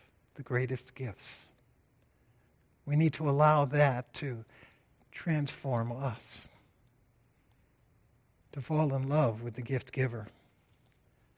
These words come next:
and to let him transform our lives. Do you know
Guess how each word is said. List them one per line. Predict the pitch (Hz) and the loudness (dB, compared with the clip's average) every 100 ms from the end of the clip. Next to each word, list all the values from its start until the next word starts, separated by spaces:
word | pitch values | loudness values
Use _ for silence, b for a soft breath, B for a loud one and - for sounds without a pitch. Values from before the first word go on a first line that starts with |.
| _ _ _ _ - | _ _ _ _ -8
and | 123 | -2
to | |
let | 123 135 120 | 2 4 2
him | 147 127 98 95 _ _ _ - | 0 -2 -2 -10 _ _ _ -8
transform | - 117 104 - 123 107 98 - _ _ | -4 -2 -4 -6 -2 -2 -4 -10 _ _
our | 117 101 | -4 -2
lives. | 98 95 92 87 - - _ _ _ _ _ _ _ _ _ _ _ - - B B - | -4 -6 -8 -14 -20 -20 _ _ _ _ _ _ _ _ _ _ _ -18 -18 B B 4
Do | 170 | 10
you | 170 220 240 | 12 12 12
know | 220 208 190 185 | 12 12 12 10